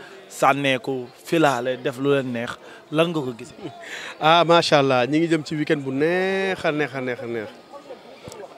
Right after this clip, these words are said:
Speaker 2: Ndax, ndax, euh, boo nee Thiatou Daouda Fall rek, Daouda Fall saa son. Da-, kuy Daouda Fall, ñu ne benn ancien mbër la boo xamante ne nii,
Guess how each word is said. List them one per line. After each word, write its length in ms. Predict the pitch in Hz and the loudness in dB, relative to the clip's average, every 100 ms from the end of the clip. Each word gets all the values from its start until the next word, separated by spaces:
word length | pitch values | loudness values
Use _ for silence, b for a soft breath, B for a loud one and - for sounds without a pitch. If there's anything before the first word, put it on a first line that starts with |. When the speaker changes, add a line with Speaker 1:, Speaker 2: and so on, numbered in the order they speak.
| - | -12
Speaker 2:
Ndax, 280 | 147 139 - - | -10 -10 -12 -10
ndax, 160 | 143 135 147 | -10 -4 0
euh, 180 | 143 139 | 0 2
boo 180 | 160 | 2
nee 140 | 185 180 | 4 4
Thiatou 240 | 196 175 | 4 4
Daouda 200 | 165 160 | 6 4
Fall 260 | 151 151 131 | 6 4 4
rek, 140 | 131 - - - - - 494 - 415 392 - - - - - - - | 2 -4 -20 -20 -16 -14 -14 -16 -18 -18 -18 -18 -18 -18 -18 -16 -4
Daouda 200 | 151 151 | 2 2
Fall 220 | - 151 143 | 4 4 6
saa 180 | 151 135 | 6 6
son. 220 | 147 107 - - - - - | 4 2 -4 -14 -14 -16 -10
Da-, 100 | - - - - | -10 -10 -20 -2
kuy 120 | 170 | 4
Daouda 240 | 165 156 143 | 6 6 6
Fall, 220 | 143 139 | 2 0
ñu 80 | 143 | 0
ne 80 | 139 | 0
benn 340 | 143 139 139 131 | 0 -2 -2 -2
ancien 440 | 147 147 151 139 | -2 -2 0 0
mbër 260 | 139 151 139 | 0 0 0
la 80 | |
boo 100 | 127 | -2
xamante 280 | 131 143 135 | -4 -4 -2
ne 100 | 135 | -4
nii, 200 | 127 135 | -4 -6